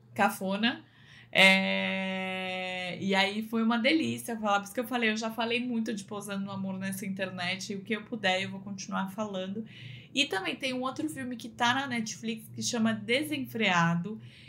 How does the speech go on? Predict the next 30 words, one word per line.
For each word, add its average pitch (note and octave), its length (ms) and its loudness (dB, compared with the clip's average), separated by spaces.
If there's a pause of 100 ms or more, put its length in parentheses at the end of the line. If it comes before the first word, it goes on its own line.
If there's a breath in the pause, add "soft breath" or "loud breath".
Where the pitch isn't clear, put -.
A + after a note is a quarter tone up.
Ele G3 160 4
é G#3+ 60 4
um A3 60 0
filme A3+ 240 6
de B3+ 160 0
zumbi, D4 680 0 (400 soft breath)
é, G#3+ 800 6
em A3 80 8
uma A3+ 180 10
dinastia A#3+ 560 0
que A3 120 -2
não C4 240 0
é A#3 180 8
a A#3+ 80 2
famosona, A3 840 0
é F3 120 0
outra G3 300 -4
dinastia. G#3+ 560 2
Deixa E3+ 240 0
eu F3+ 60 -4
até G3 200 -6
ver G3 120 -6
qual F#3 240 -10
que F3+ 100 -8
é F#3+ 240 -4
antes G3 260 -2
que - 100 -8
eu G#3+ 60 -4
fale F#3+ 280 -2
besteira. E3 640 -4